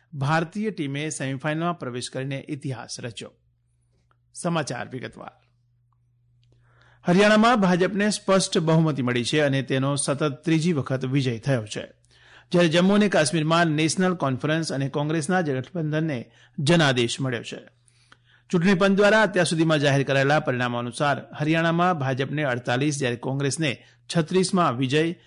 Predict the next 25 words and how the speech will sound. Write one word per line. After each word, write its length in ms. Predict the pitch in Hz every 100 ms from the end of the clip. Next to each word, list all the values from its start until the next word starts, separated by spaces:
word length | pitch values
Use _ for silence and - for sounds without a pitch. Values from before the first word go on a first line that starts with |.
| _ -
અને 160 | 165
એક 360 | - 175 185 180
બેઠકમાં 500 | 135 135 127 139 151
સરસાઈ 480 | - 147 135 113 110
ધરાવે 340 | 135 113 110
છે, 180 | - 139 - _ - - _
જ્યારે 160 | 170 165
ભારતીય 460 | 147 165 165 202 208
લોકદળને 600 | 165 156 156 160 170 170
બે 300 | 143 160 170
અને 200 | 143 139
અપક્ષોને 640 | 135 143 143 - 156 117
ત્રણ 360 | - 156 160
બેઠક 360 | 139 110 131 131
મળી 180 | 131 107
છે. 200 | - 110 - _ _ _ _ _ _ _ _ _
જમ્મુ 220 | 175 185
કાશ્મીરમાં 500 | 185 185 202 214 220
પણ 140 | 214 226
જાહેર 220 | 190 175
થયેલા 320 | 170 180 190
પરિણામો 380 | 190 143 139 135
અનુસાર 380 | 135 127 147 151
નેશનલ 460 | 139 143 - 175
કોંગ્રેસ 420 | 175 135 127 135